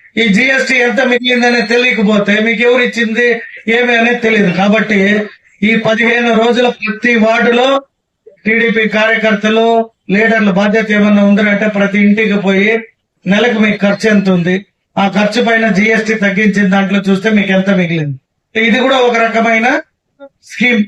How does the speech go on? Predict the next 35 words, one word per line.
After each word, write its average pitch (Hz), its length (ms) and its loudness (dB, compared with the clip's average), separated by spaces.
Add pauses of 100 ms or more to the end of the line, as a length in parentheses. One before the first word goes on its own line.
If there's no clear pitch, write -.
(140)
అంటే 190 380 0 (320)
మీకు 220 240 2
మేము 214 200 2
ప్రవేశపెట్టిన 220 680 0
ఒక 208 120 2
పథకాల్లో 220 480 -2
ఇది 220 160 0
కూడా 240 140 2
ఒక 220 120 0
పథకం. 185 460 -2 (520)
నెల 214 180 2
నెల 233 280 2 (260)
సంవత్సరానికి 220 640 0
పదివేలు 220 320 2
అంటే 185 480 0 (460)
ఇప్పుడు 220 200 0
ఇంకా 233 160 0
నాలుగేళ్లకి 240 580 0
నలభై 226 320 0
వేలు 247 140 0
ముందే 240 280 2
మేము 226 200 2
అడ్వాన్స్ 214 440 0
గా 202 100 0
ఇచ్చినట్టు 202 360 0
మీకు 175 320 0 (760)
మహిళలకి. 202 540 0 (680)
ఇంకా 202 200 2
ఎన్నో 240 360 2
స్కీములు. 233 400 0
అంటే 202 420 0
చంద్రబాబు 208 360 4
నాయుడు 208 240 4
గారు 202 300 2
నిత్యం 196 520 0